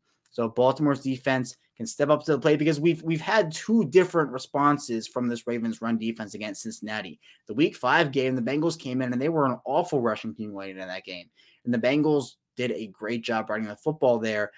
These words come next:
especially later in that game, and it almost caused a comeback effort by that Bengals team.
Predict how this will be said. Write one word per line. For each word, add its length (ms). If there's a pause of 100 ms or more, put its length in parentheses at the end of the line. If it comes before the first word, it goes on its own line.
(140)
especially 380
later 400
in 100
that 220
game, 240
and 100
it 100
almost 380
caused 320
a 100
comeback 460
effort 320
by 160
that 220
Bengals 340
team. 300